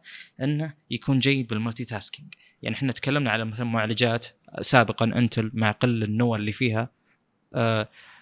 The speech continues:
ف-، في فكرة إنه إيش، إذا شغلت شيء انتنسيف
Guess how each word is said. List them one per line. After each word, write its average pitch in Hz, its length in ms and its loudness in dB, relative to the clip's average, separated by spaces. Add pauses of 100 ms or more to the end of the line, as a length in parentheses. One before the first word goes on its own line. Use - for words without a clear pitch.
(120)
ف-، - 220 -8
في 147 180 6
فكرة 127 440 2
إنه 120 200 6
إيش، 135 600 4
إذا 120 100 8
شغلت 123 460 6
شيء 139 220 6
انتنسيف 143 560 4